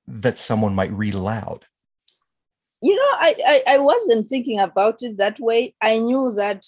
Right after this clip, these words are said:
Speaker 2: we needed an audiobook, and I had actually told my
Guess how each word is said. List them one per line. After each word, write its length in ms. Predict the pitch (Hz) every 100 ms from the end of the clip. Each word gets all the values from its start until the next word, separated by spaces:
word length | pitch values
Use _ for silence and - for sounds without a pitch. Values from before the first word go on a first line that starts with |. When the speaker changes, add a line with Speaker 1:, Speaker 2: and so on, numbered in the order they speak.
| 165
Speaker 2:
we 440 | 202 202 190 -
needed 480 | 202 202 208 180 165
an 140 | 170 170
audiobook, 720 | 190 180 160 151 175 156 - - _ -
and 260 | 185 185
I 80 | 180
had 160 | 180 175
actually 600 | 190 - 196 196 190 - _ _ -
told 280 | 196 185 180
my 420 | 165 165 165 165